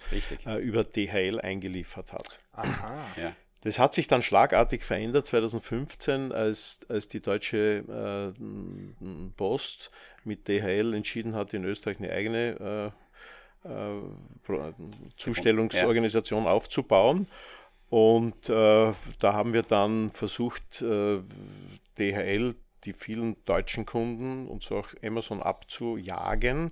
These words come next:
Speaker 1: Mhm.
Speaker 2: was uns ganz gut gelungen ist und was schlussendlich dazu geführt hat,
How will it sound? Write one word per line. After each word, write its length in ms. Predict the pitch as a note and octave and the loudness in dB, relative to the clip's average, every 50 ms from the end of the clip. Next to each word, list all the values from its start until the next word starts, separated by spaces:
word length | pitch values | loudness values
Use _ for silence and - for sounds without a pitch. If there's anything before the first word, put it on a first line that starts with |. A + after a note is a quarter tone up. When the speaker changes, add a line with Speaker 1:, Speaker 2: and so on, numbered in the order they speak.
| - | -6
Speaker 1:
Mhm. 260 | - F#2 D#2+ E2+ G#2+ A#2 - | -8 -8 -8 -8 -10 -10 -6
Speaker 2:
was 180 | - G#2+ - | -6 -6 -4
uns 160 | A#2 A2 - - | -4 -6 -4 -4
ganz 240 | - G#2 G#2 - | -6 -6 -6 -6
gut 240 | - - A2+ G2 - | -6 -6 -6 -6 -6
gelungen 460 | - G#2 F#2+ F#2 G2+ A2+ B2 C3 C3 | -6 -6 -4 -2 -2 0 0 0 0
ist 240 | C3+ C3+ C3+ - - | 0 -2 -4 -4 -8
und 160 | A2+ G#2 - | -10 -10 -8
was 120 | - G#2 F#2+ | -8 -8 -8
schlussendlich 580 | - - - G#2+ G2 G2 G2 G#2 A2 G#2 - - - - - - - | -8 -10 -10 -8 -4 -4 -2 -2 -2 -4 -6 -10 -16 -18 -18 -12 -8
dazu 280 | G#2+ G2 - - G#2+ | -8 -8 -6 -6 -6
geführt 440 | G#2 A2 G#2 - - G#2+ G#2+ - - | -6 -6 -8 -6 -6 -6 -4 -4 -4
hat, 180 | G#2+ G2 - | -4 -4 -6